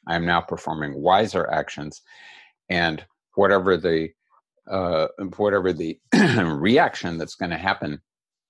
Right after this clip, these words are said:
as a result of these previous actions, I'm going to somehow have to deal with that, and I'm gonna have to move forward and move in the direction that I know is right."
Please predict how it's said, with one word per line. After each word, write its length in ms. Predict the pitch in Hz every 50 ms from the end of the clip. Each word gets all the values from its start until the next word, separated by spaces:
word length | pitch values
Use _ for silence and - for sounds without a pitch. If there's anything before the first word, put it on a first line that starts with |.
| _ _ _ _ _ - - _
as 220 | - 101 95 87 85
a 80 | 87
result 460 | 76 80 78 82 98 98 95 90 - 90
of 120 | 82 76
these 240 | 82 80 78 76 -
previous 520 | _ - 113 113 107 113 107 107 104 -
actions, 520 | 101 95 95 - - 95 90 87 - - - -
I'm 140 | 78 76 73
going 180 | - 80 80 76
to 60 | -
somehow 500 | - - - 80 80 - - 82 80 76
have 220 | 73 80 76 - _
to 100 | - 73
deal 360 | 73 - 87 87 110 120 107 101
with 180 | 95 73 65
that, 260 | - 76 78 76 73 - _ _ _ _ _ _ _ _ _
and 140 | - 85 82
I'm 140 | 80 80 78
gonna 200 | 76 87 85 82
have 260 | 80 87 82 78 - -
to 80 | 80
move 240 | 78 76 78 76 76
forward 500 | - - - 78 76 73 73 73 73 76 _ _ _ _ _ _ _ _ _ _
and 320 | - 87 80 78 76 -
move 380 | - 80 87 90 90 90 82 85
in 140 | 82 80 78
the 60 | 78
direction 460 | 78 78 73 78 78 - - 78 71 64
that 100 | - - _
I 160 | - 80 80
know 220 | 76 73 73 71 69
is 160 | 67 - -
right." 260 | 95 101 98 76 60